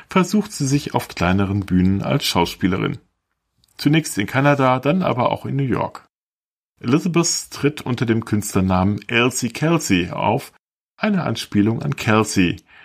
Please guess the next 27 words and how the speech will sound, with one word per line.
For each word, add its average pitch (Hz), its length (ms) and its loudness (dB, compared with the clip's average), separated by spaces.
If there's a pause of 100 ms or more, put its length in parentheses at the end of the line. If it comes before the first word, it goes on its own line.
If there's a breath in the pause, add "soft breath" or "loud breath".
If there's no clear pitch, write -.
(180 loud breath)
den 92 120 2
Spitznamen - 640 0
eines - 420 -4
ihrer 107 260 -2
Brüder. - 500 -2 (1080)
Viel - 160 0
Erfolg 127 380 0
hat 95 160 -6
sie 85 180 -6
nicht. - 460 -16 (160)
Zwei 139 260 0
Jahre 135 160 2
später, 147 380 2
im 135 80 0
Jahre 117 220 2
neunzehnhundertzehn, 117 800 -2 (380 loud breath)
lernt 143 260 0
sie 185 180 -2
aber 143 500 -2
quasi 95 300 -2
direkt 92 240 -6
auf 95 80 -8
der 101 120 2
Bühne 143 380 4 (320 loud breath)
einen 151 280 2 (100)
ebenfalls 110 640 -2
aus - 160 -2